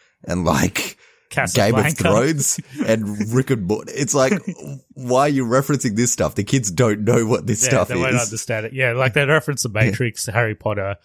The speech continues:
Speaker 2: They reference Casablanca, which is like, how's that even, like, is that such a big property for Warner Brothers that it had to be in this movie?
Speaker 1: Yeah.
Speaker 2: <laughs> I didn't understand that. Like, are they trying to
Speaker 1: <laughs>
Speaker 2: get eighty-year-olds in to watch this?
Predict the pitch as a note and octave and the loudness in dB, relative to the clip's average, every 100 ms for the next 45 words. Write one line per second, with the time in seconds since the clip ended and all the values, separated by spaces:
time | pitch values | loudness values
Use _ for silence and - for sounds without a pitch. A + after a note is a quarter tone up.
0 | _ _ - D3 C3 D#3 E3+ - - C3+ | _ _ 0 2 2 2 0 -2 -2 -2
1 | B2+ G2+ A2 A#2+ C#3+ C3+ C3 C3 A2+ A2+ | -2 -2 0 0 0 -2 -2 -2 0 -2
2 | - - _ _ _ _ _ _ _ _ | -2 -16 _ _ _ _ _ _ _ _
3 | _ - D3 D#3 G3+ D#3+ C#3+ C3 A#2 G#2 | _ -4 -2 0 0 0 -2 -4 -4 -6
4 | G2 - - D3+ B2+ E3 - - C#3 C3+ | -6 -18 -16 -6 0 -2 -2 -2 0 0
5 | A2+ B2+ G2+ - A#2 G#2+ A2 G#2 G#2+ G2 | 0 -2 -2 -6 -4 -2 -4 -6 -8 -10
6 | A2+ A#2+ B2 B2+ D#3 F#3+ C#3+ C#3 A2+ - | -6 -4 0 2 2 2 2 0 0 -2
7 | E3 - C#3 D3+ A2 C#3 C#3 F#3 - D#3+ | 0 -2 -2 -2 2 4 2 2 0 0
8 | - D#3+ F3+ E3+ D3+ C#3+ - C#3 A#2+ A#2 | 0 0 2 2 0 -2 -4 -4 -2 -2
9 | A2+ - - - D3+ C#3 C#3+ D3+ D#3 D#3+ | -2 -6 -18 -4 -2 0 2 2 4 2
10 | C#3+ B2 - B2 - _ - C3 - B2 | 2 0 0 -4 -4 _ 0 0 0 -2
11 | B2+ C3+ C#3 C#3 C3 C#3+ F#3 G3+ E3 A#2+ | -2 -2 -2 -2 0 -2 -4 0 0 2
12 | C#3 - F#3 - - | -2 -2 -4 -4 -8